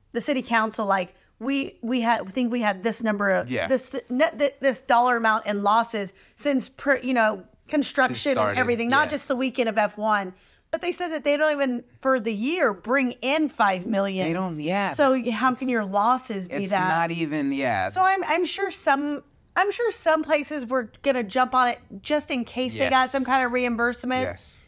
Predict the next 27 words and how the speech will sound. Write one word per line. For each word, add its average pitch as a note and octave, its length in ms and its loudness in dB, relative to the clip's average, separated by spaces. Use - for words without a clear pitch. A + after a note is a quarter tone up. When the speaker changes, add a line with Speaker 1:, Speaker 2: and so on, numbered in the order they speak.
Speaker 1:
And C4+ 160 2
if C4 120 -2
you're C4 220 0
inflating C4 580 2
numbers, B3 380 0
maybe, A#3 500 -2
you D4 160 -6
know, D#4+ 100 4
you're C#4 180 -2
gonna C#4 140 -2
get B3+ 180 -2
some B3+ 140 -2
of B3 40 -4
that A3+ 160 2
back. A3 340 0
And - 140 0
if A#4 80 -2
you're G4 180 -2
not D#4 320 2
a B3+ 100 2
chain C4+ 560 -2
or A3+ 260 -2
big, G3+ 360 -2
big, B3+ 220 0
big, C#4 180 0
big C4+ 220 -2
place, A#3+ 680 -2